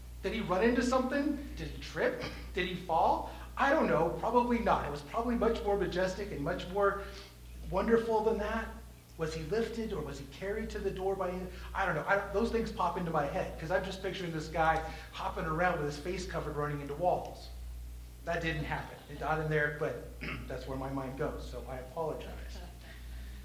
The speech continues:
But it says, this is where that scene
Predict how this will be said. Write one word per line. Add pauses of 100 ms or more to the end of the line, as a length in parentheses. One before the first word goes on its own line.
(920)
But
it
says, (960)
this
is
where
that
scene